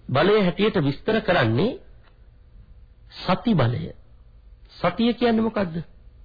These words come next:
සීය. ඔබට යෝනිසෝ මනසිකාරය කියලා කියනවා.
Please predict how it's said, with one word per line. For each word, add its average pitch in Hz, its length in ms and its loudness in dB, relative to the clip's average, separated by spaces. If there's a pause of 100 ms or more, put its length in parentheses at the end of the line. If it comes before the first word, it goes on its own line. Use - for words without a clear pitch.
(160)
සීය. 147 460 0 (920)
ඔබට 170 240 0 (640)
යෝනිසෝ 180 480 2
මනසිකාරය 147 680 0
කියලා - 320 -10
කියනවා. - 380 -10